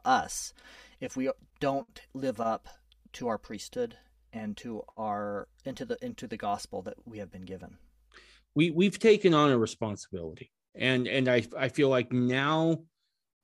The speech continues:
Speaker 2: more than ever before is the time that we need to walk up to those responsibilities. Um, and, and w-,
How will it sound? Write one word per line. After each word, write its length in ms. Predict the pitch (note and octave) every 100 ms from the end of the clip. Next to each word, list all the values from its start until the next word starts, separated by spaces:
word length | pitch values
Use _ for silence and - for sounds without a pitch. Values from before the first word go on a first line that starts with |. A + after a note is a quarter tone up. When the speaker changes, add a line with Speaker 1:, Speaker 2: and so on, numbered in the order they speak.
| _
Speaker 2:
more 400 | A2+ A#2 C#3 E3+
than 160 | D3 B2+
ever 280 | C3+ C3 B2+
before 560 | A#2 A2 B2+ A#2 G#2+
is 200 | G2 G2+
the 100 | A2
time 340 | - B2 A#2 A2+
that 140 | G2
we 140 | A#2+
need 220 | A#2 A2+ G#2+
to 60 |
walk 400 | G#2 G#2+ G#2 -
up 160 | G#2+ - -
to 100 | A2+
those 300 | G#2 G2 G2
responsibilities. 1040 | F#2 - F#2+ F#2 F#2+ F#2 G2 F#2+ F#2 - _ _ _ _ _ _ _ _ -
Um, 440 | A2 A2 G#2+ G2 - _ _ _ _ _ _ _ _ _ _ _ _ _ _ _ _ _ _ _ _ _
and, 260 | C#3 B2+ A#2+
and 340 | - B2+ A2+ - _ _ _ _ _
w-, 400 | A2 A#2+ D3+ E3+